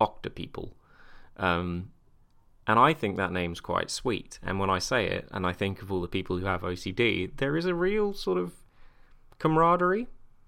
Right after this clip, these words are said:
yeah, there. You know what I mean? It's kind of like a, there's a genuine feeling of connection between myself and other people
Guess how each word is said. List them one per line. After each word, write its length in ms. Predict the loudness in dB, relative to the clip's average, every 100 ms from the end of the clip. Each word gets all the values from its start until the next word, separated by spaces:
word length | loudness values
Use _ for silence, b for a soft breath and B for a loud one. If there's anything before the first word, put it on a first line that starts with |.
| -12
yeah, 300 | -2 0 0 -6 -14 -16
there. 520 | -8 0 2 2 -2
You 140 | -2 4
know 60 |
what 100 | 4
I 20 |
mean? 200 | 4 4
It's 120 | 0 2
kind 180 | 2 4
of 80 |
like 160 | 2 2
a, 160 | 0 0
there's 240 | 0 -2
a 40 |
genuine 800 | 0 2 2 2 2 2 0 -2 b b b b b b
feeling 840 | -20 -4 0 0 0 -4 -6 -12 -14 -6
of 640 | 0 0 0 -6 -16 -20 -20 -20 _ _ _ _ _
connection 760 | 0 2 0 -4 -10 -10 -12 -18 _ -20 -20 -8
between 380 | -6 2 2 4
myself 520 | 2 2 0 0 -2
and 100 | -2
other 180 | -2 -2
people 580 | -4 -4 -4 -4 -6